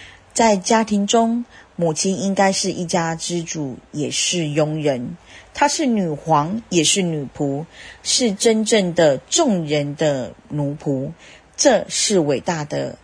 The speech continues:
母亲。第三，伟大的人物象征，众人的奴仆。主耶稣勉励我们，“你们当中谁要做大人物，谁就得做大家的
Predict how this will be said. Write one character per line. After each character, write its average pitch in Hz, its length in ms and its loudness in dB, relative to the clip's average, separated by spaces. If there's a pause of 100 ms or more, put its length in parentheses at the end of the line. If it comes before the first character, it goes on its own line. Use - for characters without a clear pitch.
(100)
母 139 180 -4
亲。 147 520 -6 (1200)
第 196 120 0
三， 233 440 2 (600)
伟 180 140 6
大 277 160 4
的 269 140 4
人 202 240 4
物 233 140 2
象 208 320 0
征， 214 400 0 (440)
众 196 240 2
人 156 160 0
的 151 220 0
奴 151 300 -4
仆。 143 340 -4 (920)
主 247 160 0
耶 311 140 2
稣 392 160 0
勉 269 220 0
励 302 140 0
我 240 180 2
们 190 380 0 (280)
，“你 220 100 -2
们 262 180 0
当 349 240 -4
中 359 240 -4
谁 254 180 -2
要 262 140 2
做 262 220 -4
大 269 260 0
人 220 240 -2
物， 240 300 -4 (260)
谁 214 400 -4
就 254 260 -2
得 185 220 -2
做 202 240 -4
大 240 220 0
家 208 240 -2
的 175 400 -4